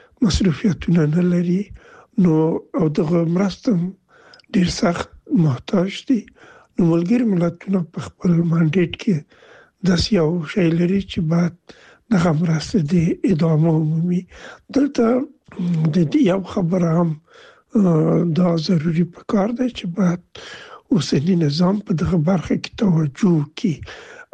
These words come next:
او هغسې موارد رامنځته نه کړي کوم چې د ملګرو ملتو او د اوسني حکومت د تقابل سبب وګرځي، ځکه چې دې کې خلک ډېر زیانمن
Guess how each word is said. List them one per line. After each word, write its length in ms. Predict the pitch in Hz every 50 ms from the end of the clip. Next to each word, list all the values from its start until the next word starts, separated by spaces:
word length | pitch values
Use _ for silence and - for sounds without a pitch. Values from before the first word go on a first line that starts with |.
| 339 240
او 280 | 156 156 147 156 - -
هغسې 540 | 302 214 208 254 240 202 180 - - 202 196 185 185 170 175
موارد 480 | 165 170 165 165 170 170 165 180 190 185 - -
رامنځته 680 | 185 170 165 160 160 170 185 185 180 - - - 214 165 151 165
نه 80 | 202 220 214 -
کړي 180 | - 247 196 180 - - - - - - - - - _ -
کوم 160 | - 180 165 175 175
چې 120 | - -
د 180 | 185 151 147 180
ملګرو 600 | 160 156 160 165 165 165 156 151 196 196 202 202
ملتو 800 | 185 180 175 170 165 165 - - - - 190 170 175 175 165 - - - - - - - - -
او 140 | 247 165 160
د 100 | 156 156
اوسني 460 | 165 156 139 - - 196 156 143 180
حکومت 720 | 190 175 160 165 - - - 175 160 170 175 170 175 180 180 _ _ _ _ - - - - - - -
د 20 | 196 180 170 160 160 160 160 165 165 156 151 -
تقابل 520 | - 165 - - - 190 165 165 170 190
سبب 380 | 180 - - 214 180 175 170 156 156
وګرځي، 500 | 160 151 147 - 214 170 165 180 240 254 240 -
ځکه 220 | 214 - - - 170
چې 200 | - - - 175 131 -
دې 120 | 196 170 156 -
کې 140 | - 220 175 135 - - - - - - - - - - -
خلک 380 | - - 208 170 175 208 175 - - _ - 349 302 165
ډېر 320 | 185 160 165 160 175 170 156
زیانمن 500 | 147 165 175 156 160 170 160 160 156